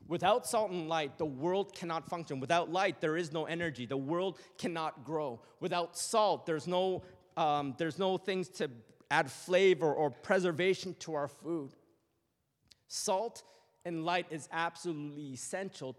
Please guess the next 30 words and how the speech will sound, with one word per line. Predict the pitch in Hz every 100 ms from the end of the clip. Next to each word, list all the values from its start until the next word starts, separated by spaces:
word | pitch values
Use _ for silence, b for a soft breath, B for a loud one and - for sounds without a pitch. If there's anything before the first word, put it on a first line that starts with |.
| -
to | - 180 180
our | 151 156
world. | 135 151 160 135
In | 147 135
the | 139
same | 127 214 214 185
way, | 185 147
Jesus | 131 165 175 -
was | 160
saying | - 170 160
to | 156
his | 139
disciples | 110 - 202 220 139 135 B
or | B
to | 165 156
followers, | - 190 214 147 135 B B
"You | 123 170 226 214
must | 151 135 156 202 214 131 - - - b 131 120
be | 135 214 196 135
salt | 139 - 190 196 208 175
and | 170 151
light | 175 160 - -
in | 208 233
this | 220 -
world | 196 214 180
because | 156 170 135
you | 117 208 233 233 -
are | 196 240 202 151 - B B -
absolutely | 185 220 226 - 233 214 202 202 202 196 196 170
essential | 151 - 220 233 247 - 127